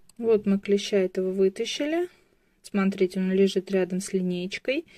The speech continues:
Он где-то в районе четырех миллиметров. Э, ну, достаточно такой большой клещ. Шевелится.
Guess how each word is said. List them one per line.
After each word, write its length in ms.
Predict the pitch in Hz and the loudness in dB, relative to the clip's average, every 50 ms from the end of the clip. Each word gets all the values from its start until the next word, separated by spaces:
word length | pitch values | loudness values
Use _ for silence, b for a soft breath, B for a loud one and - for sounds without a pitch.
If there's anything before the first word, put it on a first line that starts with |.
| b b b b b b b b b b - | b b b b b b b b b b -8
Он 260 | - 240 240 214 202 196 | -4 0 2 2 4 4
где-то 500 | 202 185 202 208 202 202 - - 196 190 | 4 6 8 6 6 6 6 4 4 4
в 100 | 185 196 | 6 6
районе 520 | 202 208 208 208 208 202 190 185 180 185 | 8 8 8 8 6 4 4 2 0 -2
четырех 480 | - - - - 208 202 185 185 - - | -4 -6 2 6 8 8 8 6 4 4
миллиметров. 880 | 196 196 196 190 180 175 175 170 170 - - - - 262 - - - - _ _ - | 4 6 6 6 4 2 -2 -4 -6 -8 -6 -4 -4 -4 -6 -10 -20 -20 _ _ -8
Э, 280 | - 202 202 196 190 | -4 -2 0 0 0
ну, 400 | 190 190 196 190 185 180 175 185 - _ _ _ _ _ - | 2 2 2 0 0 -4 -6 -8 -12 _ _ _ _ _ 4
достаточно 600 | 202 202 202 - 196 185 - - - 185 185 - | 4 4 6 2 0 0 0 -2 -4 -4 -4 0
такой 320 | - 196 202 - 175 165 | -2 -2 0 2 -2 2
большой 640 | 180 202 208 220 214 - - - - 175 165 165 190 | 6 6 6 6 6 4 -4 -2 -2 -2 -2 -2 -4
клещ. 500 | - - 208 226 240 254 - - - _ b b b b b b b b b | -2 0 2 2 2 0 -4 -10 -14 _ b b b b b b b b b
Шевелится. 920 | _ - - - 196 175 175 165 170 170 175 190 202 - - - 240 247 269 | _ -8 2 2 2 4 4 -4 -4 -2 -2 -2 -2 -2 -4 -4 -4 -4 -4